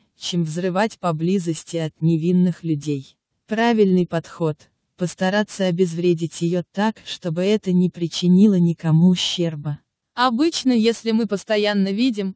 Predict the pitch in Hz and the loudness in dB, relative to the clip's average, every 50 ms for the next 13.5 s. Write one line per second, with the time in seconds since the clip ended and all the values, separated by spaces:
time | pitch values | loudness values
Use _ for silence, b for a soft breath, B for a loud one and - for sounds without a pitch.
0 | _ - 240 240 247 240 - - 226 214 202 - 208 190 185 202 196 - - 190 | _ -6 -2 0 0 0 -2 -2 -4 -4 -2 -2 -2 -2 -2 -2 -6 -4 -2 -2
1 | 185 180 - 185 - - - 190 190 202 202 247 330 349 - 247 226 202 190 175 | -2 -2 -4 -6 -8 -6 -4 -2 -2 0 0 -2 -4 -2 -2 -2 0 0 0 0
2 | 185 185 175 180 190 190 190 190 180 165 170 175 175 170 160 170 160 - - 151 | -2 -4 0 0 0 0 0 -4 -8 -8 -6 -6 -6 -6 -4 -6 -8 -8 -8 -16
3 | 151 _ _ _ _ _ - 196 196 220 262 302 285 - - 233 220 214 214 220 | -16 _ _ _ _ _ -4 -2 0 0 0 0 -2 -4 -4 -2 -2 0 0 -2
4 | 208 190 - 202 185 - 202 196 196 - 185 175 - - 180 170 160 165 160 165 | -2 -4 -6 -8 -8 -4 -4 -6 -6 -6 -12 -12 -8 -4 -4 -4 -4 -6 -10 -12
5 | - _ _ _ _ - - 208 202 214 233 247 247 208 196 196 180 170 196 185 | -12 _ _ _ _ -4 0 0 2 2 2 2 0 2 2 0 2 0 -2 -2
6 | 185 180 208 220 220 - - - 175 - 190 190 175 196 196 196 190 - - 185 | -2 -2 -2 -2 -2 -4 -8 -10 -8 -2 -2 -2 0 2 0 -2 -2 -4 -6 -6
7 | 175 175 - 190 180 - 190 180 180 175 - - - - 226 247 226 208 185 170 | -6 -4 -4 -6 -6 -4 -4 -4 -4 -4 -6 -8 -2 2 4 6 6 6 4 2
8 | 170 160 - - - 214 220 214 196 - - 185 180 180 170 - - 208 202 190 | 0 -4 -6 -2 0 0 2 2 0 -2 -2 -2 0 0 -2 -2 -2 2 4 4
9 | 180 165 170 170 180 175 190 196 208 220 208 208 202 185 185 185 170 165 156 151 | 4 4 2 2 2 4 6 6 6 6 6 6 4 2 0 0 0 0 -2 -4
10 | - - - - 139 147 _ _ _ _ _ _ - 226 214 233 247 262 233 220 | -6 -8 -10 -10 -12 -12 _ _ _ _ _ _ -8 -4 -2 2 4 6 6 6
11 | 214 208 208 - 185 165 156 151 156 165 - _ _ _ _ _ _ _ - - | 6 4 0 -2 -4 -4 -4 -6 -8 -8 -12 _ _ _ _ _ _ _ -8 -6
12 | 285 247 - 359 392 403 381 - - 262 - 269 233 214 190 214 208 - - 320 | -4 -2 0 0 0 0 -2 -2 -4 -4 -4 -2 -4 -2 -2 -2 -4 0 -2 -2
13 | 339 320 277 269 208 196 185 170 160 165 | 0 0 -2 -2 0 0 0 0 -2 -4